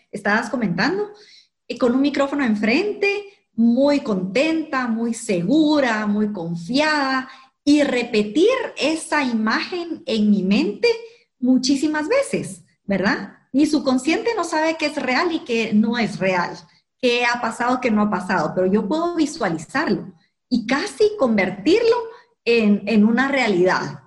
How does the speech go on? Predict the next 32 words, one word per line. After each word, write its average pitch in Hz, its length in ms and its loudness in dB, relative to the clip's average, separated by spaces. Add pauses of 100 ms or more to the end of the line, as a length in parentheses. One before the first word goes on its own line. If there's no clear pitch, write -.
¿verdad? 202 340 -2
De 247 140 -2
manera 233 520 0
que 254 580 -2
cuando 202 320 0
yo 220 180 2
esté 208 720 -4
frente 214 380 2
a 185 80 0
un 214 180 0
micrófono, 277 840 0 (1000)
yo 233 200 0
voy 311 140 2
a - 40 6
ir 440 120 0
a 427 40 -2
recoger 226 400 -4
a 269 100 2 (140)
esa, 262 1000 -2
esa - 260 0
imagen 233 720 -2 (100)
anterior, 190 1000 -2
¿verdad? 175 460 -2
Esa 269 180 -2
imagen 254 500 -2
que 220 120 -2
he 208 300 2
estado 220 380 -4
reforzando 233 760 -2
en 262 160 -2
mi 226 120 -4
mente 247 600 -2